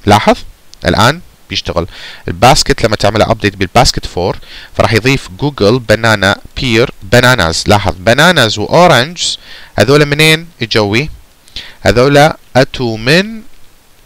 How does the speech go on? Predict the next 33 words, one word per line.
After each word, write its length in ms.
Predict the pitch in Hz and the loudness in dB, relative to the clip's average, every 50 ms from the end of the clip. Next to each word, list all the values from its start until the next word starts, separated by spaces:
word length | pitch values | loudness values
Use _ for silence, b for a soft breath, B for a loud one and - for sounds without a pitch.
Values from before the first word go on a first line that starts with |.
| _ _ _ _ _ _ _ _ _ _ _ - | _ _ _ _ _ _ _ _ _ _ _ -2
الباسكت 500 | 104 95 87 95 95 95 - - - - | -2 -2 0 0 0 0 0 -2 -6 -6
فور. 280 | - - 135 90 - - - - - - - - | -2 -2 -2 -2 -2 -6 -12 -16 -20 -18 -8 -6
تمام، 220 | - 92 101 113 B B B B B B | -2 0 0 0 B B B B B B
هذا 200 | - 139 139 143 | -6 0 2 4
لن 160 | 139 143 147 | 4 4 2
يتم 260 | 139 127 - - 98 92 | 0 -4 -6 -6 -8 -6
إضافته 420 | - - 80 85 - - - 85 - - - | -4 -2 -2 -4 -2 -4 -6 -6 -6 -6 -4
لأنه 280 | 101 101 98 95 95 | -4 -2 -2 -4 -6
مكرر، 480 | 95 95 92 - - 98 82 85 98 - - - - - - - B B B B B B - - - - | -8 -10 -6 -2 -2 0 2 2 0 0 -2 -8 -18 -20 -20 -18 B B B B B B -20 -12 -2 2
فيتم 420 | 131 117 101 98 101 - - 131 | 4 4 4 4 2 -2 -4 -4
إضافة 260 | 113 107 117 110 113 - | -2 0 0 0 -2 -2
الأورنجز 500 | 101 73 98 113 127 143 151 143 - - - | -2 0 0 0 0 -2 -4 -6 -10 -10 -8
والبناناز. 680 | 101 101 92 90 87 85 82 82 87 87 - - - | -10 -6 -2 -2 0 0 0 -2 -4 -4 -6 -6 -6
فنلاحظ 460 | - - 90 92 101 110 - 98 104 | -4 -4 -2 0 0 0 0 0 -2
هنا 280 | 104 104 107 110 98 90 | -2 0 0 0 0 0
الأبديت، 580 | 95 92 - 101 - - 117 127 170 190 - - - - - - - - - _ - | 0 0 0 0 0 0 0 0 0 0 -4 -8 -12 -12 -14 -18 -20 -20 -20 _ -20
مم، 540 | - 139 139 135 139 139 139 135 139 139 | -18 -18 -16 -16 -14 -14 -14 -14 -12 -10
هو 200 | 135 127 123 117 | -6 -2 0 0
غريبة، 300 | 110 113 127 156 185 147 | 2 2 2 2 2 0
كان 260 | 120 - 113 104 98 90 - - | 0 0 -2 -2 -2 -4 -8 -12
إحنا 220 | 104 - - 117 | -8 -2 -2 -2
كتبنا 340 | 104 - - 160 151 151 123 | -2 0 -2 -2 -2 -2 -2
بنفس 160 | 127 151 147 | -2 -4 -4
الطريقة 360 | 143 - - 107 104 - - 98 | -2 0 2 2 2 2 0 -2
بس 160 | 98 - - | 0 0 0
لكن 260 | 110 - - 120 113 B B B B B B B B - | 0 0 0 -4 -6 B B B B B B B B 2
لم 240 | 110 123 139 151 139 | 2 4 4 2 2
يعمل 300 | 120 95 92 92 90 90 | 0 0 0 -2 -4 -6
في 100 | - - | -6 -6
السابق، 420 | 90 - - 87 87 - - - | -8 -6 -6 -4 -2 -2 0 0
لكن 200 | 139 - - 131 | 0 0 0 0
الآن 240 | 117 117 117 123 123 | 2 2 2 2 2
يعمل. 280 | 107 95 87 85 73 | 2 0 0 -2 -4